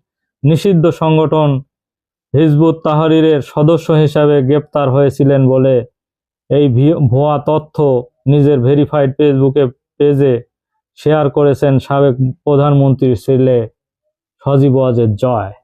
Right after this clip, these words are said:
তিনি বলেন, চেতনা নামে YouTube চ্যানেল থেকে প্রকাশিত ইউনূসের প্রধান সহকারী এই মাহফুজ আলম,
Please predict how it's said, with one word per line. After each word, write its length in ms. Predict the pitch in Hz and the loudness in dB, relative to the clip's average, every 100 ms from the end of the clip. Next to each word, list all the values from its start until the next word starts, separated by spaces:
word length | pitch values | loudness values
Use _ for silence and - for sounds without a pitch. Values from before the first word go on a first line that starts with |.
| _ _ _ _ _ _ _ _ - | _ _ _ _ _ _ _ _ -2
তিনি 240 | 156 170 | 0 2
বলেন, 520 | 160 170 180 180 180 170 _ _ _ _ _ _ _ _ _ _ _ _ _ | 2 2 2 0 -2 -6 _ _ _ _ _ _ _ _ _ _ _ _ _
চেতনা 460 | 170 170 190 190 185 | -2 0 0 0 0
নামে 440 | 180 180 180 180 | 0 0 2 2
YouTube 280 | 180 185 170 | 2 0 0
চ্যানেল 400 | - 180 175 170 | 0 0 2 0
থেকে 260 | 170 165 165 | 0 0 -2
প্রকাশিত 600 | 165 160 170 143 160 170 170 165 165 _ _ - | -2 -2 -2 -2 -2 0 0 0 -4 _ _ -2
ইউনূসের 460 | 156 170 151 165 | 0 0 0 -2
প্রধান 360 | 139 160 160 160 | 0 0 0 -2
সহকারী 720 | - 156 156 160 156 156 151 - _ _ _ _ - | -2 -2 -2 -2 2 2 0 -6 _ _ _ _ -2
এই 160 | 151 | 2
মাহফুজ 520 | 147 147 156 151 160 | 2 2 0 0 0
আলম, 420 | 156 151 143 127 | 2 0 0 0